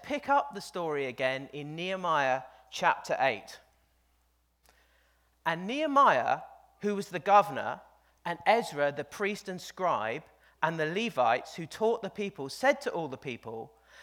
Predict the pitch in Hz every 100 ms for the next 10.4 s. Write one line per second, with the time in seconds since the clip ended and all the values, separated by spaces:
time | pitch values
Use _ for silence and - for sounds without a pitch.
0 | - _ 131 233 285 - 214 202 202 -
1 | 151 - - - - 226 233 226 226 -
2 | 202 170 165 196 196 196 196 180 156 147
3 | 120 107 - - - _ _ - 180 226
4 | 226 220 190 185 180 147 131 123 156 147
5 | 135 147 123 - - - - 208 180 -
6 | - 349 494 - 135 110 127 208 - _
7 | _ - - 180 165 175 254 233 - -
8 | - - _ _ _ 156 190 185 185 160
9 | 196 208 208 180 165 180 185 180 175 185
10 | 202 220 135 92